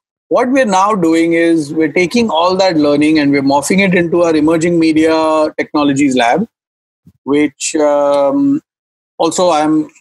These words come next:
heading, and that will incorporate more workflows and tech, tech pipelines into it. So we will now be doing, um,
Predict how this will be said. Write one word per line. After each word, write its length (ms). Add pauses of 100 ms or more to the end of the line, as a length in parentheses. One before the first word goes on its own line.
(160)
heading, 380 (560)
and 220
that 200
will 220
incorporate 720 (680)
more 1000 (760)
workflows 600
and 260
tech, 260
tech 220
pipelines 540
into 260
it. 200
So 120
we 140
will 140
now 280
be 140
doing, 680
um, 800